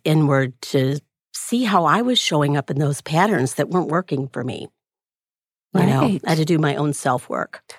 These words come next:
Speaker 2: Right, because they didn't know how to help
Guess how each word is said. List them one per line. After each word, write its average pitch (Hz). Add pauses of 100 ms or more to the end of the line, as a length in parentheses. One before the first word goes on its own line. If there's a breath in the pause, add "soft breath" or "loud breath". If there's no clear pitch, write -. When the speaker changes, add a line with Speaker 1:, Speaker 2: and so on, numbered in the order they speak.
(200 loud breath)
Speaker 2:
Right, 269
because 220 (380)
they 233
didn't 311
know 208
how 202
to 196
help 175